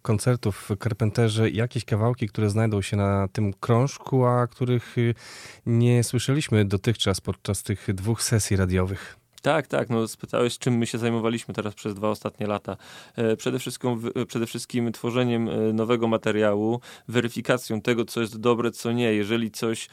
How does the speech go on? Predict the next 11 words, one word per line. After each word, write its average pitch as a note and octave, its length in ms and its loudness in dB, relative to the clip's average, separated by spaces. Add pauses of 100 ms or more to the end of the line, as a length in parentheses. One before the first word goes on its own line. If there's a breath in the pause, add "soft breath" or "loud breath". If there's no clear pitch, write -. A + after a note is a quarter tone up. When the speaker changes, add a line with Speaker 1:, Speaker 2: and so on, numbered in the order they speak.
(240 loud breath)
Speaker 2:
gramy A2+ 340 2
na G#2 120 2
jednym, A2+ 260 4
na G2+ 100 -2
dwóch, A2 300 -4
na A2 60 -4
trzech A#2 220 -6
koncertach G2 640 -6
i A#2+ 100 -4
widzimy, A2+ 400 0
że A2 340 0